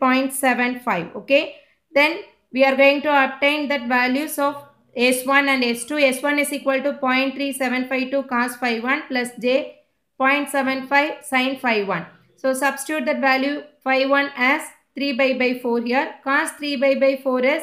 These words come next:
minus zero point seven zero seven. Sin three pi by four is plus zero point seven zero seven. Then we can get that value of S one is equal to minus zero point two six five three plus J zero point five three.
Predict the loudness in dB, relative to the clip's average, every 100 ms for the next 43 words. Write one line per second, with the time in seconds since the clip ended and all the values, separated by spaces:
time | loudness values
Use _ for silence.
0 | -6 -10 -4 0 0 0 -2 -2 0 -2
1 | -2 -4 -4 -6 -4 -2 -2 -2 -4 -4
2 | -4 -2 -2 -4 -10 _ _ _ _ 0
3 | 2 0 -4 0 2 4 2 2 0 2
4 | 0 -2 -10 _ _ _ 2 4 4 0
5 | 0 2 2 0 0 -2 -6 -2 0 0
6 | -2 -2 -4 -4 -6 -6 -8 -16 _ _
7 | -2 0 0 0 0 0 0 0 2 -2
8 | -2 0 0 0 0 0 0 0 -2 0
9 | 0 0 -2 -4 0 0 0 0 -2 -2
10 | -10 _ _ 0 4 4 4 2 0 2
11 | 2 2 0 0 0 0 0 -2 -4 -4
12 | -2 0 0 0 -2 -2 0 0 0 2
13 | 6 6 4 -2 2 2 2 2 0 0
14 | 0 0 -2 -6 -6 -8